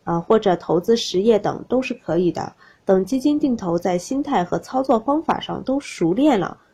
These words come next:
都懂了，有经验了，再大笔的投入也不迟。对于股票呢，建议拿出少量的资金呢，进行试错，慢慢的体会，积累经验。后期我会分享一下投资心态的三个阶段，也是我所经历的。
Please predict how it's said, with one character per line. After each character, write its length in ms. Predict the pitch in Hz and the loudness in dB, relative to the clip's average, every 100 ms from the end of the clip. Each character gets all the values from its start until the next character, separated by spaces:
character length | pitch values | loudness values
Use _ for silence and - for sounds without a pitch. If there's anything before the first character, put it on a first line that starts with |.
| _ | _
都 200 | 311 320 | 0 2
懂 260 | 311 190 - | 4 2 2
了， 240 | 160 - - _ _ | -8 -10 -12 _ _
有 140 | 180 | 2
经 280 | 175 - 277 | 2 0 2
验 180 | 294 208 | 4 2
了， 120 | 151 - | 0 -6
再 160 | 180 | -8
大 220 | 170 202 185 | -4 -4 -2
笔 120 | 165 | -4
的 140 | - | -6
投 260 | - - 180 | -8 -6 -2
入 160 | 202 | 0
也 200 | 196 185 | 0 0
不 180 | - 240 | 0 0
迟。 380 | 233 - 165 - _ _ _ | 0 -4 -6 -8 _ _ _
对 140 | 320 302 | 6 8
于 100 | 330 | 8
股 180 | 185 | 4
票 260 | - - 202 | 0 -2 -2
呢， 200 | 185 170 | 0 -2
建 220 | 175 226 | 0 2
议 80 | 196 | 2
拿 180 | 175 175 | -2 -6
出 160 | - 240 | -6 -4
少 280 | - 190 | -2 -2
量 200 | - 247 | 0 0
的 140 | 220 180 | 0 0
资 160 | - | -4
金 200 | 196 208 | -4 -2
呢， 220 | 196 175 - _ | 0 -4 -8 _
进 160 | - 208 | -4 -2
行 160 | 180 | -2
试 240 | 170 - 185 | -4 -2 -2
错， 320 | - - - - | -2 -6 -6 -4
慢 200 | 277 254 | 0 0
慢 160 | 247 | 0
的 80 | 190 | 0
体 260 | - - 170 | -4 -10 -4
会， 280 | - 156 - | 2 2 0
积 200 | - 247 | -6 -2
累 160 | 240 175 | 0 0
经 260 | - 190 185 | -2 -6 -4
验。 180 | 175 - _ _ _ | -4 -8 _ _ _
后 240 | _ 311 277 | _ 4 4
期 180 | - | 2
我 140 | 277 165 | 2 2
会 160 | - | 2
分 240 | 180 254 285 | 0 0 0
享 240 | - 165 | 0 -2
一 40 | - | -4
下 220 | 185 - | -6 -8
投 240 | - - | -6 -8
资 240 | - 233 226 | -2 -2 0
心 220 | - 262 | -4 -6
态 180 | 262 220 | -4 -4
的 140 | 180 | -4
三 220 | - 240 | -4 -2
个 100 | 247 | -2
阶 220 | 208 262 | 0 0
段， 240 | 269 240 - | 0 0 -2
也 120 | 185 170 | -8 -6
是 140 | 196 | -2
我 180 | 175 202 | 0 0
所 220 | - - | 0 -2
经 260 | - 240 262 | -2 -4 -2
历 160 | 254 | 0
的。 180 | 208 | -2